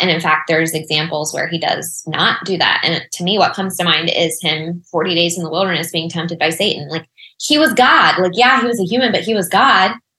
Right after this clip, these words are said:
What could he have done? He could have said, um, "I'm ending this on day one," first of all. He could have also said,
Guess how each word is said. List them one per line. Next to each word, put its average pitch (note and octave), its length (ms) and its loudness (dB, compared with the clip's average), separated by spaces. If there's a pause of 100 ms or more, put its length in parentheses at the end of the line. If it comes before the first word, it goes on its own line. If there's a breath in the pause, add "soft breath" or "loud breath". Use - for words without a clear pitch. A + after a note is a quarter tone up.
(720)
What A3 260 6
could A3+ 160 2
he A3+ 140 2
have F#3+ 100 2
done? F3+ 280 4
He F#3 140 -2
could G3+ 160 0
have F3+ 80 0
said, E3+ 420 2 (280 loud breath)
um, F3+ 260 4
"I'm - 140 2
ending F#3 280 2
this F3+ 140 -2
on E3 140 2
day D#3+ 140 4
one," D#3+ 360 0
first E3+ 240 -2
of D3+ 60 -6
all. F3+ 320 -2 (380 loud breath)
He A#3 140 -2
could A3+ 160 -4
have G3+ 160 2
also F3+ 320 0
said, E3 540 2